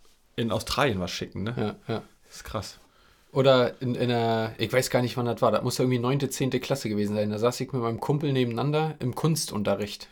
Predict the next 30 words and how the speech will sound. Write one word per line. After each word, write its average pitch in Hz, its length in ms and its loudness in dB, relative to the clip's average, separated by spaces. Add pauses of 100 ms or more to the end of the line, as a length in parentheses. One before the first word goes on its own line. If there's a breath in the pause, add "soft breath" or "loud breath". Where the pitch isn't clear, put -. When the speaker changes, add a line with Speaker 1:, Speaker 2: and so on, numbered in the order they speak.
Speaker 2:
Kann 127 140 -2
mich 123 140 0
noch 120 100 -6
dran 123 180 0
erinnern, 135 260 2
als 123 240 0
wär's 127 140 4
vor 170 160 6
zehn 151 200 6
Jahren 123 200 4
gewesen, 104 320 -2
ne? 135 100 -8 (2250 loud breath)
Stimmt 175 320 2
sogar, 117 380 6 (320)
vor 135 180 2
zehn 143 220 -2
Jahren, 113 200 -4
ja. 104 100 -4 (800 loud breath)
Und, 123 460 6
äh, 113 360 6 (1080)
da 120 100 4
saßen 135 240 4
wir 156 80 2
nebeneinander 147 640 2 (240)
und 127 300 2
der 143 200 6
hatte 151 260 0
so 135 100 2
ein 127 160 0
Elektro-Set - 1040 0